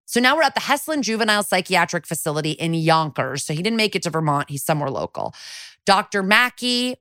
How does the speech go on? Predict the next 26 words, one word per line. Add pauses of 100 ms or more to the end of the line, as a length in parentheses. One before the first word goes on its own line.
we're
talking
to
her,
Henry's
B
F
F,
and
she's
like,
"This
is
every
psychiatrist's
worst
nightmare. (340)
For
five
years,
we
gave
him
the
tools (280)
to